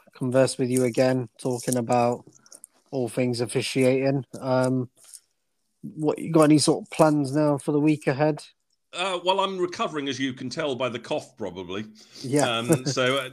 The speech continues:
Speaker 2: chest infection that took me out of last weekend's game. Um, so it, it, it's very much a get myself back fit so that I can be officiating this games this current coming weekend. So, uh, I,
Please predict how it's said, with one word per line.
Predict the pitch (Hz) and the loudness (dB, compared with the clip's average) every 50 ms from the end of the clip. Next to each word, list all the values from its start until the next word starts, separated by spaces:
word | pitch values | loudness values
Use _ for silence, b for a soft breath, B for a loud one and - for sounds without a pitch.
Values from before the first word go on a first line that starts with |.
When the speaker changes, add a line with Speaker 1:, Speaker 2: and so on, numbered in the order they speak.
| 131 | -12
Speaker 2:
chest | - - 185 170 - - 131 | -6 -2 -2 -2 -2 -4 -10
infection | 117 110 107 117 123 113 - - - 110 110 117 113 | -10 -10 -6 -6 -6 -6 -6 -10 -10 -8 -6 -4 -4
that | 107 113 117 117 | -4 -4 -4 -4
took | - 160 165 123 | -6 -8 -6 -4
me | 120 117 | -2 -2
out | 117 117 | -2 -4
of | 107 104 | -4 -4
last | 113 117 113 110 - - | -4 -4 -4 -4 -4 -4
weekend's | 110 101 - - 98 92 92 98 87 | -4 -4 -4 -6 -6 -8 -8 -10 -8
game. | - 113 98 98 101 104 107 107 B B B B B B B | -6 -4 -2 -2 -2 -2 -4 -8 B B B B B B B
Um, | B 107 113 117 113 113 110 110 113 117 120 117 | B -2 0 0 0 -2 -4 -4 -6 -6 -8 -6
so | - - 120 117 113 113 113 | -2 0 2 2 2 2 0
it, | 120 104 123 123 123 - | -2 -4 -4 -6 -6 -6
it, | 135 135 135 135 | -6 -8 -8 -10
it's | 131 131 120 - | -12 -12 -10 -6
very | 147 139 123 | -4 -2 -2
much | 117 123 120 - | -2 -4 -4 -4
a | 123 101 | -6 -6
get | 123 113 | -6 -6
myself | 110 110 107 - 117 107 104 107 | -6 -6 -4 -4 -4 -4 -4 -2
back | 120 123 104 - - - - - _ | -2 -2 -2 -4 -8 -18 -20 -20 _
fit | - - - 127 107 104 - - | -20 -8 -4 -2 -2 -2 -2 -4
so | - 113 104 | -4 -4 -4
that | 101 101 104 95 | -4 -4 -4 -4
I | 101 101 107 104 98 - | -2 -2 -2 -2 -2 -4
can | - 104 98 | -8 -8 -8
be | 104 | -6
officiating | 101 - 113 107 - 113 104 95 - 110 101 | -4 -2 -4 -4 -4 -4 -6 -6 -6 -6 -6
this | 98 92 - - - _ _ _ - | -6 -6 -8 -10 -14 _ _ _ -10
games | 110 98 98 98 92 | -6 -6 -6 -6 -6
this | 101 98 - | -8 -8 -8
current | - 101 92 92 92 95 98 | -6 -6 -6 -6 -6 -10 -12
coming | - 101 95 90 85 85 | -10 -10 -8 -8 -8 -8
weekend. | 82 78 78 76 - 78 73 76 82 80 | -10 -10 -10 -10 -12 -12 -12 -12 -12 -12
So, | 80 - 98 90 87 87 92 | -10 -6 -4 -4 -2 -2 -2
uh, | 90 - B B B B B B B | -2 -4 B B B B B B B
I, | - 98 101 | -4 -4 -4